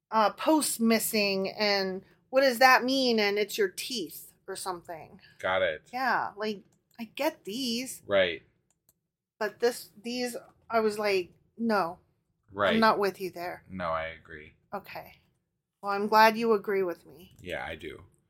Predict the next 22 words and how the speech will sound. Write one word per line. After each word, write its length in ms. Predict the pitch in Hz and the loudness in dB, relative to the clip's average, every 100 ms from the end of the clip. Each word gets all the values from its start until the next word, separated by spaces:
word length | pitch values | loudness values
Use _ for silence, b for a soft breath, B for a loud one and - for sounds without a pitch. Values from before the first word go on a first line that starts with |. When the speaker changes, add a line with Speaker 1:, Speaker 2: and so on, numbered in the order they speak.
| 190 | -20
Speaker 1:
Okay. 340 | - - - 127 | -20 -20 -8 0
Speaker 2:
Let's 160 | 135 | 0
just 180 | 175 160 | 0 0
go 140 | 147 131 | 6 6
ahead 420 | 123 117 107 - | 8 4 4 -2
and, 340 | 95 98 98 95 | -6 -4 0 0
um, 320 | 87 85 92 _ _ _ _ _ - | 0 -2 -10 _ _ _ _ _ -2
Speaker 1:
Call 160 | 220 | 2
Speaker 2:
call 140 | 160 117 | 4 4
Speaker 1:
it 20 | |
Speaker 2:
this 60 | 214 | 4
Speaker 1:
done? 80 | |
Speaker 2:
done. 360 | 214 214 90 82 _ - | 4 2 0 -8 _ -10
Speaker 1:
Okay, 400 | 208 - 190 170 _ - | -10 -8 -12 -12 _ -2
Speaker 2:
'Cause 280 | 208 196 - | 2 4 2
Speaker 1:
done. 80 | 113 | -2
Speaker 2:
this 180 | 113 | -2
was, 200 | 120 107 | -2 0
uh, 240 | 110 104 98 _ _ _ _ - | 2 2 0 _ _ _ _ -20
I'm 60 | - | -14
Speaker 1:
So, 300 | - 113 165 | -8 0 2
Speaker 2:
kinda 160 | 113 | 4